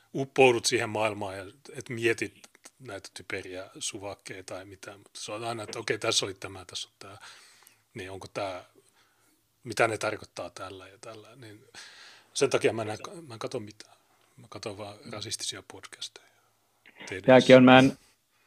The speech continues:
Speaker 2: en tiedä, oletteko, tai siis aina vä-, vä-, välillä ja kausiluonteisesti, kausiluontoisesti seuraan, mutta en tiedä, oletteko käsitelleet tätä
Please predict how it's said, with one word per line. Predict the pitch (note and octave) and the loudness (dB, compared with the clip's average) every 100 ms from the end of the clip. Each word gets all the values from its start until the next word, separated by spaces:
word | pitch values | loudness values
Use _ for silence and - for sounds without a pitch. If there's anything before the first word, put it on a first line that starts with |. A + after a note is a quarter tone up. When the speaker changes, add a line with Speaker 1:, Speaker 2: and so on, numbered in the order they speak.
| _ - | _ -2
Speaker 2:
en | B2 | 4
tiedä, | B2 B2 A#2+ | 8 10 12
oletteko, | B2 B2 C3 B2+ B2 - - _ _ _ - - - - _ - | 12 10 8 10 8 6 -12 _ _ _ -20 -20 -20 -20 _ 8
tai | C3 | 10
siis | B2 | 12
aina | C#3+ C#3+ | 12 12
vä-, | C#3+ - - E3 E3+ D#3+ | 8 -4 6 12 12 12
vä-, | E3 C#3 | 10 12
välillä | E3 E3+ D#3+ | 12 12 12
ja | D3+ | 12
kausiluonteisesti, | D#3+ D3+ D#3 D3 C#3+ C#3+ C#3 - C#3+ - _ - - | 12 12 12 12 12 10 6 4 2 2 _ -6 8
kausiluontoisesti | D#3+ D#3+ D#3 D#3 D#3 D#3 D3 D3 C#3+ D#3 C#3 - - | 10 12 10 10 10 12 10 10 4 2 -2 -4 0
seuraan, | D#3 D3 D3 C#3+ C3 | 6 8 10 8 6
mutta | C3 C3 - C3 - - _ _ B2+ | 2 -2 2 0 0 -8 _ _ -4
en | |
tiedä, | B2 B2 | 0 4
oletteko | B2+ B2 B2+ B2+ B2+ - | 4 6 6 6 6 6
käsitelleet | C3 B2 C3 B2+ B2 A#2+ | 4 4 4 4 4 2
tätä | C3 B2+ A#2+ | 0 2 0